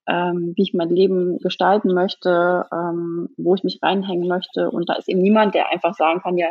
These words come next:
heute ist irgendwie Schluss oder nächste Woche oder nächsten Monat.“ So, also ich habe eigentlich viel mehr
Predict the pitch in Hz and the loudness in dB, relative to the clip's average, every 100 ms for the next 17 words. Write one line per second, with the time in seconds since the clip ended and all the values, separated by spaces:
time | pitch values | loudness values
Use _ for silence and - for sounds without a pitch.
0 | - 165 185 - - _ _ - 202 185 | 0 -2 0 -4 -6 _ _ -8 -6 -4
1 | 185 - 208 - 160 156 170 170 170 165 | -4 2 2 2 -2 0 -2 -2 -2 0
2 | 147 156 165 - 160 170 190 143 156 _ | -2 0 -2 -4 -2 0 0 -4 -8 _
3 | - 156 156 - _ _ - 165 180 - | -8 -6 -4 -6 _ _ -12 -8 -6 -6
4 | 170 185 175 - 185 175 170 170 | -6 -4 -4 0 0 0 -2 -4